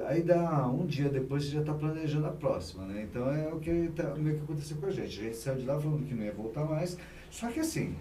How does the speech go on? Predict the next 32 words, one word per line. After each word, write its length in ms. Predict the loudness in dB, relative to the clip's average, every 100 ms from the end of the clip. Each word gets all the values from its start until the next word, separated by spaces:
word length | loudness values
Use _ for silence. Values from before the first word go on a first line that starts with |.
| -10 -14 -12 -2
uma 160 | -2
coisa 400 | 2 4 4 4 0 0 4
louca, 300 | 6 6 4 -4 -8
Samuel, 320 | -8 -8 -6
a 40 |
gente 240 | -2 0 0
saiu 260 | 2 4
de 120 | 4 0
lá, 260 | -2 -2 -4 -8 0
aí 260 | 4 6
a 40 | 6
gente 240 | 4 0
realiza, 580 | 2 4 4 4 4 2
né? 60 | 0
A 40 |
gente 240 | 0 0
olha 300 | 2 4 2
tudo 220 | 0 -2 -4
que 100 | -6
fez 260 | -2 0
e 40 | 0
fala, 180 | -2 -2
"Pô, 120 | -2 -4
foi 220 | -2 -4
legal." 300 | -2 -2 -4 -8 -8
Aí 140 | -2 2
a 40 |
gente 360 | 4 4 4 6
olha 240 | 6 6
pro 160 | 2 2
nosso 320 | 4 2 -2
estado 560 | -6 -2 4 4 4